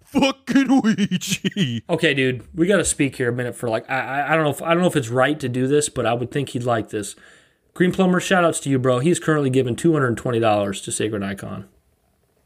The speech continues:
Speaker 1: Holy shit.
Speaker 2: Two hundred twenty dollars.
Speaker 1: Are you serious?
Speaker 2: And he's gonna be, he's also in the Sacred Boy tier, and he'll be on the podcast in a month or so here.
Speaker 1: Oh my God, Green Plumber.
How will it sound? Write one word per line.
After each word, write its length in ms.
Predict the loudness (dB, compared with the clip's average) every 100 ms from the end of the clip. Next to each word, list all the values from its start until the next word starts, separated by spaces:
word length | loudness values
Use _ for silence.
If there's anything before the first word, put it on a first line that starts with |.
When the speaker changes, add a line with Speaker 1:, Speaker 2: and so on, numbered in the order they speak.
| _
Speaker 1:
Holy 320 | -2 0 2 2
shit. 80 |
Speaker 2:
Two 60 | 2
hundred 120 | 2
twenty 220 | 2 2 0
dollars. 240 | -6 -16
Speaker 1:
Are 80 | -10
you 60 | -6
serious? 260 | 0 2
Speaker 2:
And 80 | 2
he's 120 | 2
gonna 220 | 2 2 4
be, 220 | 4 4 0
he's 160 | -2 2
also 340 | 2 4 4
in 60 | 2
the 60 | 2
Sacred 340 | 0 2 2
Boy 160 | 4 4
tier, 200 | 4 2
and 80 |
he'll 80 | 2
be 120 | 2 2
on 160 | 2
the 60 | 0
podcast 560 | 2 2 2 0 0
in 60 | -4
a 40 |
month 240 | -4 -4 -6
or 40 |
so 200 | -4 -2
here. 200 | -2 -4
Speaker 1:
Oh 140 | -4 -2
my 200 | 2 2
God, 560 | 0 -2 0 0 0
Green 220 | 2 -2 0
Plumber. 500 | 0 0 -2 -4